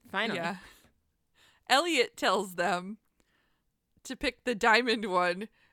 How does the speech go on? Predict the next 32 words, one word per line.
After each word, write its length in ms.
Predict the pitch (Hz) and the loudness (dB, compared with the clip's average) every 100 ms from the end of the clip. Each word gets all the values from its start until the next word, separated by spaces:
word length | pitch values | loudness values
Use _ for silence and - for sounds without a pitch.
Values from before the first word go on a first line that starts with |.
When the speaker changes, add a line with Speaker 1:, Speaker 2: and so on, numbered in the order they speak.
| _ | _
Speaker 2:
and 260 | 254 254 240 _ | -6 -6 -12 _
there's 200 | 277 294 | -6 -4
a 80 | 320 | -4
moment 360 | 320 302 320 294 | -2 -2 -2 -4
where 180 | 294 311 | -6 -6
Jack 340 | - 330 359 - | 2 2 4 -2
and 160 | 359 | -6
Teal'c 340 | - 403 392 - 269 - | -2 -2 -2 -6 -14 -2
both 420 | 381 480 480 - - | 2 4 2 -6 -14
look 400 | 240 220 - - - | -4 -4 -4 -14 -20
confused. 840 | - 233 208 202 165 156 160 - 202 | -10 -10 -10 -10 -8 -8 -10 -12 -2
They're 180 | 277 262 | 0 0
both 400 | 233 269 294 - - | 0 0 -2 -8 -6
puzzling 560 | 247 190 196 180 185 | -2 -2 -2 -4 -6
<laughs> 60 | 175 | -6
over 220 | 190 202 233 - - | -6 -6 -10 -12 -2
the 100 | 285 | -2
crystals. 880 | - - 254 - - 202 392 359 320 | -2 0 0 0 -2 0 4 4 4
Speaker 1:
<laughs> 0 | |
Speaker 2:
And 340 | 311 240 175 185 | 2 0 -4 -6
it 380 | 226 226 233 349 | -6 -4 -4 -6
was 160 | 226 226 | -10 -6
Speaker 1:
Yes. 140 | 202 | -4
Speaker 2:
very 180 | 208 220 | -2 -4
silly. 440 | 247 - 160 180 _ _ _ _ _ _ _ _ - | -8 -10 -10 -14 _ _ _ _ _ _ _ _ -6
While 480 | 233 240 277 302 277 | 0 2 0 -2 -6
they're 600 | 269 262 254 254 240 226 - _ _ _ _ _ _ _ | -4 -2 0 0 -4 -10 -20 _ _ _ _ _ _ _
looking 460 | 202 202 233 240 214 | -10 -6 -4 -6 -8
for 160 | 214 | -6
the 100 | 208 | -6
right 240 | 196 185 - | -2 -4 -4
crystal, 800 | - 175 - 190 180 175 180 | -6 -6 -6 -6 -2 -2 -4